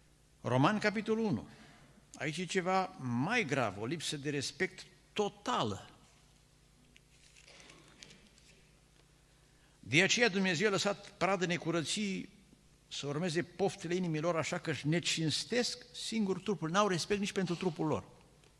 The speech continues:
nici pentru al celorlalți. Amintiți-vă ce a fost în Sodoma, vremea lui Lot.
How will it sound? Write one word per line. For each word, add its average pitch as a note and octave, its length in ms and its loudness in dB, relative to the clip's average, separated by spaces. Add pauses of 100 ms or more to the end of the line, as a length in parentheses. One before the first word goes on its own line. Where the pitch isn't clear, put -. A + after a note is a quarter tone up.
(1160)
nici - 140 -8
pentru C#3+ 220 0
al E3 60 0
celorlalți. G3+ 480 0
Amintiți-vă C3+ 380 -2
ce C#3 100 -2
a C3+ 40 0
fost C#3 180 -6
în E3 100 0
Sodoma, F3+ 420 -2
vremea A#2 220 0
lui C#3 120 -2
Lot. F#3+ 200 -4